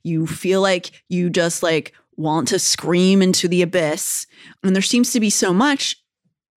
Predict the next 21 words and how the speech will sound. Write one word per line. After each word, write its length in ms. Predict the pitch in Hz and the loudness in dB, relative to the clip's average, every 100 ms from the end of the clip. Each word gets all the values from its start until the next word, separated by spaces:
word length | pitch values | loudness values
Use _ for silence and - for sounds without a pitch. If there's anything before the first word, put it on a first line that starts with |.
| _ - | _ -8
to 120 | 208 | -8
question 560 | - 233 - 226 202 - | -4 -4 -2 0 -2 -2
why 180 | 196 220 | -2 0
the 100 | 220 | 0
laws 240 | 214 233 | 0 -2
in 40 | 240 | -4
place 220 | 240 208 | -6 -4
don't 220 | 196 190 | -6 -6
provide 320 | 202 170 165 | -6 -4 -4
some 160 | - 196 | -6 -6
sort 200 | - 185 | -4 -4
of 100 | 180 | -2
intermediary 680 | - 202 185 190 185 170 | 0 2 4 4 2 0
step, 420 | 165 - 160 147 - | -2 -4 -4 -4 -4
like 220 | 147 - | -4 -2
removing 500 | 180 196 208 240 240 | 2 4 4 4 4
Josh's 380 | 190 160 - 208 | 2 -2 -4 -6
sons 280 | 151 139 | -2 -4
from 120 | - 170 | -4 -8
the 80 | |
house, 600 | - 240 160 - - - | -4 -2 -2 -4 -8 -10